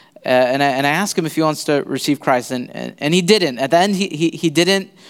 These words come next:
receive Christ, but, but he made this profound statement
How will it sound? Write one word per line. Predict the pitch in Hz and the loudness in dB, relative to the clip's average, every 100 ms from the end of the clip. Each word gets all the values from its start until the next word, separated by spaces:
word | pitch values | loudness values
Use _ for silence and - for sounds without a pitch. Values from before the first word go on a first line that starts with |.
| - - | -20 -8
receive | 143 - 165 156 | -6 2 2 2
Christ, | - 143 - | 0 0 2
but, | 147 139 - - - | 0 0 -4 -14 -2
but | 143 | 0
he | 165 | 2
made | 190 262 220 | 2 2 2
this | - | 0
profound | 226 - 185 180 | -2 2 2 2
statement | - 190 185 156 143 | 2 2 4 2 0